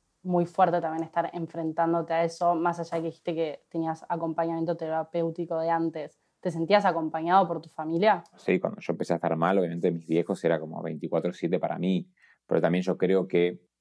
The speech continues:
Speaker 2: que hubo algo también de eso de, de, de quizás, viste, la cosa de, de querer yo ser el centro de atención.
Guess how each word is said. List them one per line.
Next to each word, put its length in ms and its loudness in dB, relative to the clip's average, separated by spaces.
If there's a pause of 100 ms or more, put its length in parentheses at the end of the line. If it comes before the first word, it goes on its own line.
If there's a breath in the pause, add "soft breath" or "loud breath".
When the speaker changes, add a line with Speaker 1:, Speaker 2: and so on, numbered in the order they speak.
(280)
Speaker 2:
que 160 2
hubo 360 4
algo 300 0
también 260 -2
de 80 0
eso 200 0
de, 320 0
de, 280 -8
de 240 -10
quizás, 300 -6
viste, 220 -6
la 80 2
cosa 240 -2
de, 160 2
de 140 -4
querer 320 -2
yo 280 0
ser 280 0
el 100 0
centro 320 -4
de 40 2
atención. 640 2